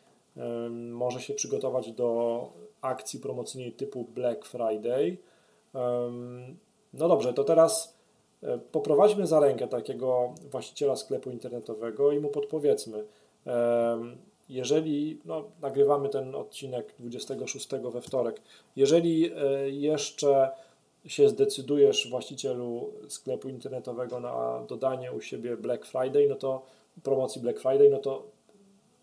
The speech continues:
o co on powinien zadbać tak naprawdę twoim zdaniem? Tak jak patrzysz sobie na te dane, e, które analizowałaś. Co w pierwszej kolejności? No bo tak, e,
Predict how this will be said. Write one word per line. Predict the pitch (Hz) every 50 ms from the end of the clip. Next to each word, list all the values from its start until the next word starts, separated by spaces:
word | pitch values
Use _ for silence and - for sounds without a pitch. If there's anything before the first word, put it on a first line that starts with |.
| _ _ _ _ _ _ _ _ -
o | 170 170
co | - 208
on | 196 180
powinien | 180 190 180 185 180 170
zadbać | 151 151 131 - 107 208 214 -
tak | - 208 -
naprawdę | - 110 - 117 117 117 123 120
twoim | - - 127 123 120 113
zdaniem? | 107 120 117 113 131 131 - - _ _ _ _ _ _ _ _ _ _ _ _ - -
Tak | - - -
jak | 139 - -
patrzysz | - 139 131 - - 139 - - - -
sobie | - - 135 131 127
na | 127 123
te | - 131 120
dane, | 117 127 127 127 127 127 123 120 - - _ _ _ _ _ _ _
e, | - 127 127 123 123 123 123 123 123
które | - - 123 123 123
analizowałaś. | 131 120 120 117 113 107 113 117 107 107 107 - - - - - - - _ _ _ _ -
Co | - 151 143
w | -
pierwszej | 165 143 143 - 143
kolejności? | 143 143 143 143 139 127 113 - - - 127
No | 139
bo | 147 165
tak, | 165 143 113 - - - - _ _ _ _ - - _ _ _ _ -
e, | 135 127 127